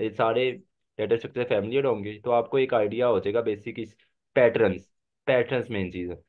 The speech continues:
आपको patterns पता लग जाएंगे जब आप question करेंगे ना हर तरह के। Let's suppose आपने ना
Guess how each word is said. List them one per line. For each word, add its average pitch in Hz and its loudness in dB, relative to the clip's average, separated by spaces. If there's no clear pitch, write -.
आपको 131 2
patterns 127 2
पता 117 2
लग 98 2
जाएंगे 98 -4
जब 123 2
आप 123 2
question 127 -2
करेंगे 123 -2
ना 131 -6
हर 131 0
तरह 131 -4
के। 127 -2
Let's 127 -2
suppose 135 -2
आपने 120 -2
ना 131 -8